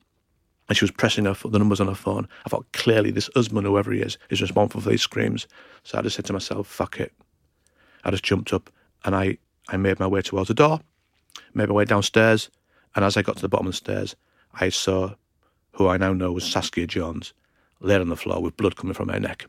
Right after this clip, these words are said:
And the officer who was with me holding her neck and trying to stop the flow of that blood. I then saw another lady a little bit further away in a, a fetal position with lots of blood underneath her. She looked unconscious, possibly dead. And then I look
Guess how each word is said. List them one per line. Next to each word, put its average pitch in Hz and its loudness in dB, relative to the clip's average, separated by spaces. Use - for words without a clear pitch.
And 98 2
the 104 6
officer 98 0
who 92 0
was 92 0
with 92 2
me 90 -6
holding 98 0
her 95 2
neck 95 0
and 101 -2
trying 92 -2
to 87 -10
stop - -6
the 98 -6
flow 110 4
of 117 2
that - 0
blood. 139 4
I - -2
then 110 2
saw 107 4
another 107 6
lady 98 2
a - 0
little 104 2
bit 101 -2
further 101 2
away 107 4
in 98 -2
a, 98 -2
a 98 -4
fetal 110 2
position 101 -2
with - -8
lots - -4
of 101 -14
blood 107 -4
underneath 107 2
her. 120 2
She - -8
looked - -8
unconscious, - -6
possibly 98 -4
dead. 143 4
And 139 2
then 143 8
I 139 6
look 143 4